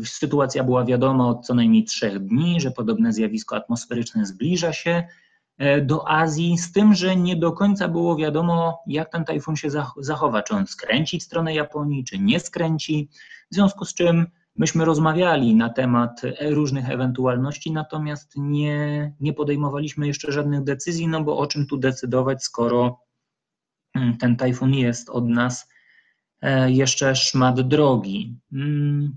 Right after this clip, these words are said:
na dzień przed uderzeniem tajfunu, mm, już mieliśmy pewność, że tajfun uderzy dokładnie w to miejsce, w którym,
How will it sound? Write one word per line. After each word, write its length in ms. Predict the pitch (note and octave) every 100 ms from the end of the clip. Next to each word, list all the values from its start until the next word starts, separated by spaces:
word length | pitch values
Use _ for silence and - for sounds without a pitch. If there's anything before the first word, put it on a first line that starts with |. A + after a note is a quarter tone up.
| -
na 360 | C3+ C#3 C#3 A#2
dzień 460 | A#2 F#3+ E3 B2
przed 340 | A2 - D#3+ C#3+
uderzeniem 600 | C#3 C3 B2+ D3+ D3 C3+
tajfunu, 720 | C3+ B2+ A#2 G#2 A2+ D3 - _ _ _ _ _ _ _ D3+
mm, 280 | A#2+ A#2+ B2+
już 260 | D3 D#3 -
mieliśmy 360 | D3 D3 C#3+
pewność, 480 | C3 D#3 C3 A#2+ A2+
że 120 | A#2
tajfun 500 | A2 C#3 B2 - B2+
uderzy 380 | B2+ C3 C#3 C3
dokładnie 640 | C3+ D3 E3+ C#3+ A2+ G#2 G#2+
w 80 |
to 120 | - A#2
miejsce, 360 | A#2 A#2 B2
w 60 | B2
którym, 540 | - A#2+ A#2 A#2 A2+